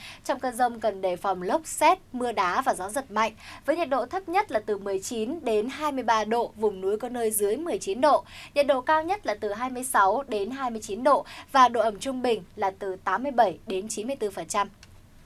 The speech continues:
Các tỉnh từ Thanh Hóa đến Thừa Thiên Huế nhiều mây, có mưa, mưa vừa, có nơi mưa to và dông. Trong cơn dông cần đề phòng khả năng xảy ra lốc sét và gió giật mạnh. Với nhiệt độ thấp nhất là từ hai mươi hai đến hai mươi lăm độ, nhiệt độ cao nhất là từ hai mươi sáu cho tới hai mươi chín độ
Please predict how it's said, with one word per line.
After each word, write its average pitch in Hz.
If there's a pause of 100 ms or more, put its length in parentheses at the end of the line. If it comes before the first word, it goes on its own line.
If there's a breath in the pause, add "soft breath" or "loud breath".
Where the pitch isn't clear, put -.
(540 loud breath)
Các 247
tỉnh 269
từ 262
Thanh 294
Hóa 247
đến 226
Thừa 269
Thiên 262
Huế 220
nhiều 277
mây, 262
có 208
mưa, 277
mưa 254
vừa, 220
có 196
nơi 240
mưa 233
to 233
và 185
dông. 233 (260 loud breath)
Trong 311
cơn 302
dông 277
cần 220
đề 196
phòng 196
khả 190
năng 208
xảy 185
ra 202
lốc 226
sét 330
và 196
gió 185
giật 269
mạnh. 214 (360 loud breath)
Với 320
nhiệt 330
độ 254
thấp 339
nhất 381
là 240
từ 202
hai 240
mươi 277
hai 277
đến 208
hai 262
mươi 233
lăm 220
độ, 233 (240 loud breath)
nhiệt 285
độ 247
cao 320
nhất 381
là 202
từ 185
hai 233
mươi 233
sáu 202
cho 262
tới 185
hai 240
mươi 220
chín 202
độ 269